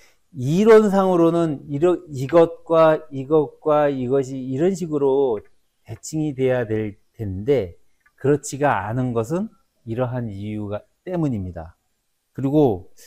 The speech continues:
세게 치면 타격이 들어가면 분리각이 커지면서 이렇게 짧게 빠질 수가 있습니다. 너무나 쉬운 계산법이죠.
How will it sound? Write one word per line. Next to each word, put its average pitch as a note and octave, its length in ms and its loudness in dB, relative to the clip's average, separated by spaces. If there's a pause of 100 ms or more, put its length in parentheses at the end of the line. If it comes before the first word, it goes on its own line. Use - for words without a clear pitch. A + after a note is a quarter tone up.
(240)
세게 B3 360 -4
치면 C3 640 -6 (100)
타격이 G3 540 0
들어가면 A2+ 720 -4 (420)
분리각이 B2 480 -4
커지면서 G#2+ 840 -8 (680)
이렇게 G2+ 420 -14
짧게 D3 500 -8 (640)
빠질 D#3 280 -4
수가 G2+ 300 -10
있습니다. E2 520 -16 (1900)
너무나 D3+ 460 0
쉬운 G3 440 0
계산법이죠. C3 840 0